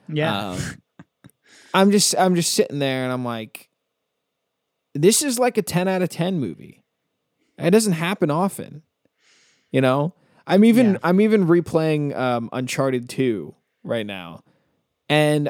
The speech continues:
Speaker 2: I was like, "Okay, like, I know this movie's, like, really, or, or this game is supposed to be really good," you know? And I just got to the train sequence of the game. And I was like, "This is, like, this is, like, a ten out of ten game. Like, this is not just something that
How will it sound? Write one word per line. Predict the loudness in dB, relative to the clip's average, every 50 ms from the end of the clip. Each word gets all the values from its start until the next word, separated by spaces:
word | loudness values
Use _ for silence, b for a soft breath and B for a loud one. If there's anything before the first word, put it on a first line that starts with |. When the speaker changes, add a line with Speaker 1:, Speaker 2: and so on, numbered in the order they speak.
| -4
Speaker 2:
I | -2 0
was | 2 2 2 2
like, | 0 -2 -4 -6
"Okay, | -6 -4 -2 0 0 2
like, | 2 0 0 0
I | -2 -2 2
know | 2 2 2
this | 2 0 0
movie's, | -2 0 0 0 2
like, | 0 0 0 0
really, | 0 0 0 0 0 2
or, | 4 6 6 8 8 6
or | 6
this | 4 2 2
game | 2 2 2 2 0 -2
is | -4 -6
supposed | -8 -10 -8
to | -8 -8
be | -6
really | -6 -6 -6
good," | -8 -10 -10 -10 -12 -14 -18 _ _ _ _ _ _
you | -12 -10
know? | -8 -8 -8 -10 -10 -12 _ _ _ _ _ _ _ _ _ _
And | 0 2 4
I | 2 2
just | 2 2 2 2 2 0 -2
got | -2 -2 -2 -2
to | -2
the | -2 -2 -2
train | -2 -2 -2 -2 -2 -2
sequence | -2 -4 -4 -4 -6 -6 -8 -8 -8
of | -8 -8
the | -8 -8
game. | -8 -10 -10 -10 -12 -14 -16 -20 -20 -20 _ _ _ _ _ _ _ _ -4
And | 0
I | 0
was | 2 2
like, | 0 2
"This | 2 0 2 0
is, | 0 -2 -2 0
like, | 0 0 0 -2 -6 -4
this | -2 0 0 0 0
is, | -2 -2 0
like, | 0 0 -2
a | -4
ten | -6 -6 -8 -8 -8 -8 -8
out | -10 -10 -12
of | -12
ten | -12 -12 -12 -12 -14
game. | -18 -20 -20 -20 -20 -20 -20 _ _ _ -4
Like, | -2 2 4
this | 4 4 4 2
is | 2 2
not | 2 2 2 2 0 0 0
just | 0 2 2 2 0 -4 -6 -8 -10 -16 -20 _ _ _ _ _ _ _ _ _ _ _ _
something | 0 2 2 2 2 0 0 0 0 0 -2 0
that | 2 2 2 2 0 -4